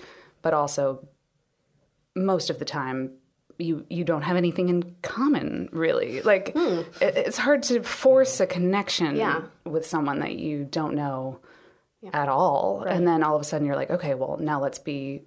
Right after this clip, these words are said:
Speaker 1: romantic." Or even if you're just like, "Let's see where this goes." You're
Speaker 2: Yeah.
Speaker 1: like, "Well, I'm kinda busy. You're kinda busy."
Speaker 2: Yeah. And that's a whole, like, a lot of reasons why people aren't getting together.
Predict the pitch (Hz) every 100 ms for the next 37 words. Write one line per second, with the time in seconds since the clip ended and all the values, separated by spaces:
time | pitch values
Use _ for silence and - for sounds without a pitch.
0 | _ _ _ - 147 135 120 - - -
1 | - - 147 - - - - 233 214 190
2 | 175 160 - 139 - - 185 - - 147
3 | 147 143 - 151 143 135 139 - 156 147
4 | - - 175 190 190 - - _ 190 175
5 | 240 226 - 156 165 170 156 160 175 165
6 | 147 160 151 160 160 151 _ _ _ _
7 | _ 180 156 - - - 202 190 151 -
8 | - - - 214 202 180 165 151 139 -
9 | 127 143 - - - - 160 170 170 170
10 | 165 156 151 143 156 151 - 151 135 143
11 | - - 165 151 139 147 - 143 143 147